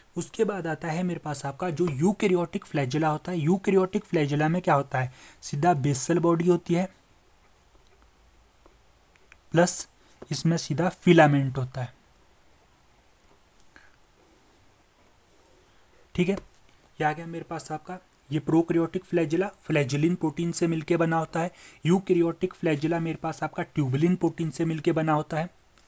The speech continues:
प्रोकैरियोटिक फ्लैजेला की जब मैं पार्ट्स की बात करता हूँ, तो क्या आता है, बेसल बॉडी आता है, हुक आता है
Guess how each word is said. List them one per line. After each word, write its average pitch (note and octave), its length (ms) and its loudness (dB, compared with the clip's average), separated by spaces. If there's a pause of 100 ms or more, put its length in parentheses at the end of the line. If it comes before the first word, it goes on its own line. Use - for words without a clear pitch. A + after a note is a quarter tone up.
(460)
प्रोकैरियोटिक F3 560 2
फ्लैजेला D#3 360 -4
की E3 160 -6
जब D#3 140 -4
मैं E3+ 160 -6 (320)
पार्ट्स F#3 320 8
की F#3 140 0
बात D3 280 2
करता D3 280 -4
हूँ, D#3 120 0
तो E3 120 -4
क्या E3 160 2
आता C#3+ 200 -2
है, C3 220 -4 (280)
बेसल D#3+ 380 2
बॉडी D#3 300 0
आता D#3 260 -2
है, D#3+ 200 -4 (120)
हुक E3 220 -4
आता D3 260 -4
है E3 200 -2